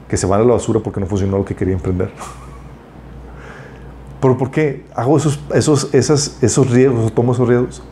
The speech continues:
Porque el Señor me ha puesto que lo que el Señor me ha dado no solamente es para mí, sino que puedo proveer y bendecir a más personas.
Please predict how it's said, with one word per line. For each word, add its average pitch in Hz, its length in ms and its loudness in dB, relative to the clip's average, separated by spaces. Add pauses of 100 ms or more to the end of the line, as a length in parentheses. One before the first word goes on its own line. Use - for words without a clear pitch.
Porque - 140 -2
el 101 60 2
Señor 127 200 4
me 131 60 0
ha - 20 -8
puesto 127 280 0 (1300)
que 131 100 4
lo 123 80 4
que 127 100 0
el - 40 0
Señor 143 200 0
me 165 60 0
ha 160 40 2
dado 147 220 2
no 139 200 2
solamente 139 380 2
es 143 80 -4
para 120 160 0
mí, 120 120 2
sino 107 240 -2
que - 80 -8
puedo 123 420 0
proveer 107 600 2
y 110 40 0
bendecir 101 380 -2
a 98 40 -2
más 95 140 -4
personas. - 540 -10